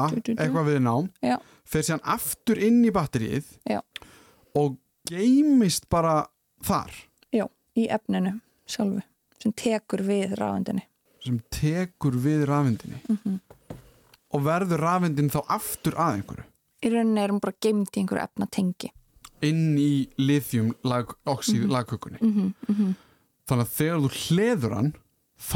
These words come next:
Speaker 2: ertu að gera hvað?
Speaker 1: Þá aftur er ég að geyma rafeind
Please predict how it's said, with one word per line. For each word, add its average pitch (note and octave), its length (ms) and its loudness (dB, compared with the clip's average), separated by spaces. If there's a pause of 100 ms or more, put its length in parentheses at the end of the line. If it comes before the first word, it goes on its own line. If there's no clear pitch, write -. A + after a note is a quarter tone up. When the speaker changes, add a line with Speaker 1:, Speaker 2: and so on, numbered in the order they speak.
Speaker 2:
ertu C#3+ 120 -2
að C#3 60 -4
gera D3+ 160 -2
hvað? G2+ 280 -6 (380)
Speaker 1:
Þá - 160 -2
aftur A#3+ 260 -4
er G#3+ 100 0
ég G#3 160 -2
að - 120 -20
geyma A#3 720 2
rafeind G3 640 -2